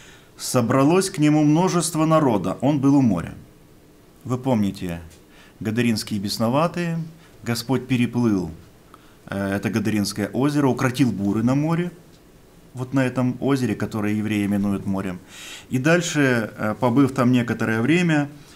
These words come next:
э, проповедуя, проповедуя там, как говорит двадцатый стих, двадцать первый стих говорит, что Иисус опять переправился в лодке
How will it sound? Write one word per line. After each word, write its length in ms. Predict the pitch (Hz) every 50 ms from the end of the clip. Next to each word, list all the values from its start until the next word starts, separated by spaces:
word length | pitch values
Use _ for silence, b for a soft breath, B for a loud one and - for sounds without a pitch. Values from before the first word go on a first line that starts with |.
| B B B B B B
э, 200 | - 104 101 101 98
проповедуя, 960 | - 110 113 113 113 120 120 139 165 170 143 156 151 147 143 139 135 131 127 135 - - -
проповедуя 640 | - 117 - 131 120 120 143 170 165 151 151 143 143
там, 200 | 143 143 135 120
как 120 | 131 127
говорит 280 | 117 127 127 131 131 113
двадцатый 420 | 113 123 117 - 123 117 120 117
стих, 320 | 113 - - 123 120 123 - B B B B B B B B B B -
двадцать 300 | - 110 139 151 151 -
первый 260 | - 180 180 170 175 160
стих 200 | 165 - 170 151
говорит, 460 | 143 156 151 156 151 147 147 143 147 - - -
что 400 | - - - - 135 131 127 127
Иисус 480 | - 135 139 139 135 135 170 170 165 165
опять 680 | - 147 180 180 180 - 165 147 123 101 98 95 - -
переправился 800 | - 117 110 113 110 110 127 139 156 175 175 180 170 - 160
в 60 | 143
лодке 480 | 147 151 151 147 147 - - 139 135 135